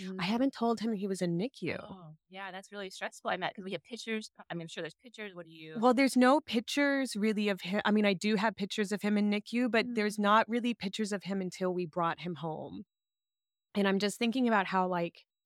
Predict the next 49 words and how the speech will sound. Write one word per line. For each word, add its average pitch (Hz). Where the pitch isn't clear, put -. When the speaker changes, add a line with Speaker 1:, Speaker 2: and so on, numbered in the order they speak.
Speaker 1:
that, 254
I 240
mean, 254
it's 247
a 233
huge 240
impact 220
on 196
his 185
life, 185
and 202
I 185
wonder 180
what 175
he's 170
experiencing 170
now 151
'cause -
he 165
has 156
anxiety 151
and 156
things 165
like 156
that, 156
if 175
it 160
has -
to 208
do 202
with 208
his 208
birth 202
or 196
it's 170
influenced 185
by 190
his 185
birth 190
and 196
everything. 196
And 185
I, 175
now 190
I'm 233
feeling 240
very 185
inspired 170
to 170